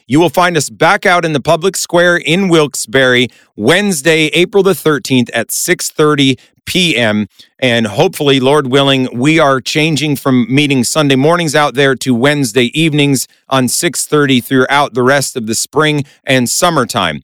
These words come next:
In the meantime, if you'd like to get together with a group of believers, worship, study, then please call us, and then, uh, we can try and hook you up with that.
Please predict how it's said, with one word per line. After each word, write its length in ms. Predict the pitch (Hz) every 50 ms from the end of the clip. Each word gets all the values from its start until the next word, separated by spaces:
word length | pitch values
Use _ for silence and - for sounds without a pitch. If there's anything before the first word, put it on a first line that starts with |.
| - - _ _ _ _
In 160 | - 147 143
the 80 | 139 131
meantime, 580 | 135 160 196 226 226 - - 156 143 139 131 127
if 100 | - -
you'd 200 | 160 165 160 143
like 180 | 151 151 143 -
to 80 | 143
get 180 | 123 147 143 139
together 280 | 147 123 143 147 147
with 80 | 139 131
a 60 | 127
group 240 | 113 120 147 147 143
of 80 | 139 113
believers, 580 | 120 123 127 143 151 151 135 147 143 131 -
worship, 500 | 110 113 139 165 170 147 - - 139 -
study, 480 | - - - - 151 143 135 139 127 - - - - _ -
then 160 | 120 135 135
please 260 | - 170 175 151 -
call 400 | - - - 175 196 202 180 143
us, 280 | 120 107 117 - - - _ _ - - _ _ -
and 400 | - 135 131 131 127 123 123 117
then, 320 | 127 151 156 147 143 139 -
uh, 180 | 127 135 127 120
we 140 | 123 156 170
can 320 | - 151 139 127 120 117 - _ _ _ - 123
try 220 | - 160 156 156
and 100 | 143 127
hook 180 | 135 165 147 -
you 140 | 156 147 151
up 160 | 156 - 139
with 140 | 139 120 101
that. 260 | 143 151 156 151 143